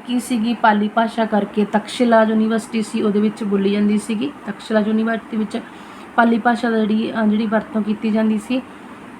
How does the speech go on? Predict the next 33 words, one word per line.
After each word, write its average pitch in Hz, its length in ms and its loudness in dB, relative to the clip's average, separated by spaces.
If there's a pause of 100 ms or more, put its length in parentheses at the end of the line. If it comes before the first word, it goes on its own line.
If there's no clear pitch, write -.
(120)
ਮੁਲਤਾਨੀ 262 460 6
ਜਿਹੜੀ 277 220 0
ਮੁਲਤਾਨ 220 480 4
ਇਲਾਕੇ 226 400 0
ਦੀ 240 140 2
ਹੋਣ 240 220 2
ਕਰਕੇ, 240 480 0 (300)
ਠੀਕ 240 180 0
ਹੈ 254 60 8
ਜੀ, 254 80 4
ਜੋ 233 220 4
ਅੱਜ 208 220 0
ਹੁਣ 214 200 4
ਪਾਕਿਸਤਾਨ 214 600 -2
ਦੇ 226 100 0
ਵਿੱਚ 226 240 -2
ਹੈ। 247 180 -4 (480)
ਡੋਗਰੀ 262 380 6
ਰਾਵੀ 240 340 2
ਅਤੇ 240 200 -4
ਚਨਾਬ 226 440 0
ਦਾ 208 120 2
ਇਲਾਕਾ 214 420 0
ਸੀ, 277 260 -2 (880)
ਜਿਹੜਾ 254 320 6
ਕਿ, 254 580 2
ਅ, 202 320 2 (140)
ਹੁਣ 233 160 2
ਸੁਤੰਤਰਤ 208 580 -2
ਭਾਸ਼ਾ 220 400 0 (120)
ਹੋ 226 80 4
ਚੁੱਕੀ 202 360 -4
ਹੈ, 160 160 -4